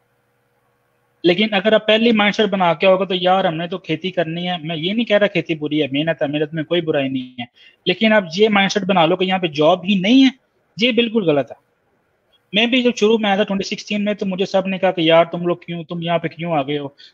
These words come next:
यहाँ पे तो नौक-, नौकरी नहीं है, मर गए हम भूखे। तो मतलब मैं बात repeat नहीं करना चाह रहा जो मैंने word सुने हुए हैं, लेकिन ऐसा नहीं है। अगर आपको focus रखो,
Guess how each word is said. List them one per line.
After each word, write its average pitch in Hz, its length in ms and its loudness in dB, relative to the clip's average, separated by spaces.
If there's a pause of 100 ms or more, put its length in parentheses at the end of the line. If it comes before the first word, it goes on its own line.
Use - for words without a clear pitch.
(140)
यहाँ 165 100 4
पे 170 100 -2
तो 160 100 -2
नौक-, 156 180 -2
नौकरी 160 360 -2
नहीं 165 220 -2
है, 160 200 0
मर 156 240 -2
गए 160 160 -2
हम 147 160 0
भूखे। 147 520 -2 (540)
तो - 60 -6
मतलब 220 360 2
मैं 214 280 0
बात 190 240 6
repeat 208 280 -2
नहीं 240 120 2
करना 202 180 0
चाह 196 100 2
रहा 196 100 4
जो 180 100 -4
मैंने 180 180 -2
word 175 220 4
सुने 175 220 -2
हुए 175 140 0
हैं, 208 140 -2 (360)
लेकिन 214 240 0
ऐसा 208 200 2
नहीं 233 180 2
है। 196 60 -4
अगर 175 280 2
आपको 190 320 0 (520)
focus 165 320 0
रखो, 233 480 0